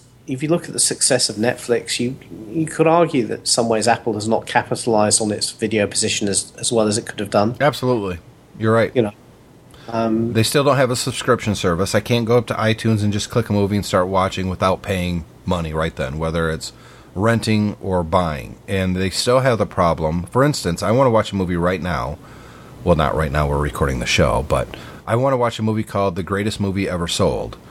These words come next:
Speaker 2: It's kind of a documentary type of thing, and I really wanna watch it. I was really happy to see that it came out. I went up to iTunes to rent it, and they don't have it for rent. It's only for sale.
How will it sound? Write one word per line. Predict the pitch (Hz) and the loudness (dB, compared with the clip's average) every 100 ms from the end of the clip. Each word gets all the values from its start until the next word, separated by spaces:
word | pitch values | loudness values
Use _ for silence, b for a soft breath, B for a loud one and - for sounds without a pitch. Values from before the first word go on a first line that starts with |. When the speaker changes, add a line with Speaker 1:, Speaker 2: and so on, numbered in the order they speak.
| B B B | B B B
Speaker 2:
It's | - 92 - | 0 0 0
kind | - 110 107 | -2 2 2
of | 107 | 2
a | 101 95 92 90 87 | 2 2 2 0 -2
documentary | 80 98 - 90 95 92 87 85 85 | -2 -2 0 2 2 2 2 0 -2
type | - 82 | -2 -4
of | 80 | -6
thing, | - 82 76 78 76 - | -4 -2 0 -4 -6 -10
and | - 87 85 85 - | -4 -2 0 0 0
I | |
really | 98 120 170 | 2 2 2
wanna | 160 156 | 2 4
watch | 98 87 - | 4 2 2
it. | 92 - - - - - | 0 0 -8 -20 -20 -2
I | 98 | 2
was | 101 92 | 2 2
really | 107 151 | 2 2
happy | 123 107 107 | 2 0 0
to | 98 | -2
see | - | 2
that | 95 85 | 2 2
it | |
came | - 113 98 | 0 2 4
out. | 82 80 | 2 0
I | 92 | -2
went | 95 156 | 0 0
up | - | 0
to | |
iTunes | - 107 107 110 104 - | -2 0 0 0 0 0
to | 90 | -2
rent | 95 131 - | 2 2 2
it, | 85 - B B B B B - | 0 -2 B B B B B -4
and | 151 123 104 | 0 4 4
they | 101 | 2
don't | 90 80 | 0 -2
have | 92 85 | -2 -2
it | 73 | -2
for | - | -4
rent. | 87 90 62 - | 0 0 -2 -8
It's | 78 - | -12 -6
only | 87 85 82 | -2 0 0
for | - | -2
sale. | 85 - 78 53 - | -2 2 2 2 -6